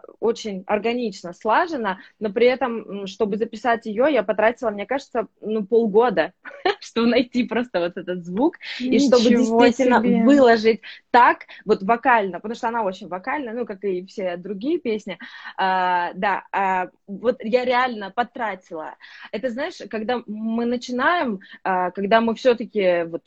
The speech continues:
Speaker 1: вокалисты, да, артисты, написа-, мы прошли через семь кругов ада, мы написали песню, и дальше начинается <laughs> девятый, десятый,
Speaker 2: Вторые
Speaker 1: одиннадцатый,
Speaker 2: семь кругов
Speaker 1: пятьсот
Speaker 2: ада.
Speaker 1: ещё кругов. А, и получается, что вот на студии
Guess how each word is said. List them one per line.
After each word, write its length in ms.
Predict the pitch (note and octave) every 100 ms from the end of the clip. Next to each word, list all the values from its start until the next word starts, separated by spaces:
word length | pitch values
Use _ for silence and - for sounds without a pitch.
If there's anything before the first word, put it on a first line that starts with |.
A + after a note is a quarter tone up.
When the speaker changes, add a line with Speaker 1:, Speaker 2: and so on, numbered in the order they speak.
| -
Speaker 1:
вокалисты, 540 | F#3+ G#3+ A3 G3+ F3+
да, 200 | E3+ G#3+
артисты, 680 | F#3 - F#3+ - E3 D3 - _ _ -
написа-, 640 | - G3 A3+ B3 B3 - -
мы 200 | A#3 A3
прошли 400 | B3 A#3+ C4+ A#3
через 300 | A#3 F#3+ F#3+
семь 200 | G#3 G3+
кругов 320 | F#3+ F3+ F#3
ада, 360 | - F3 D#3 D#3+
мы 120 | F#3+
написали 540 | F#3+ F#3+ G#3 - G3+ E3+
песню, 420 | - D#3 - _ - - -
и 60 | F#3+
дальше 300 | A3+ C#4 C4
начинается 680 | A3+ A3+ A3+ A#3+ - G#3 B3
<laughs> 880 | D#4+ - C#5 C5+ - - B4 - G#4+
девятый, 380 | D#4 C#4 G4 D4
десятый, 400 | A#3 C4 B3 D4
Speaker 2:
Вторые 440 | G3+ F4 F4 D#4+ D4
Speaker 1:
одиннадцатый, 0 |
Speaker 2:
семь 300 | - C#4 C4+
кругов 440 | D#4 C#4+ A#3 B3
Speaker 1:
пятьсот 240 | - A3+ G#3+
Speaker 2:
ада. 60 | D4+
Speaker 1:
ещё 200 | D#4 F#4
кругов. 360 | F#4+ C4+ A#3+ -
А, 80 |
и 60 | G3+
получается, 540 | B3 C#4+ - C#4+ A#3
что 260 | G3+ - A3
вот 140 | G#3+
на 120 | G#3+ A3+
студии 640 | - C#4+ C4+ A#3 G3 F#3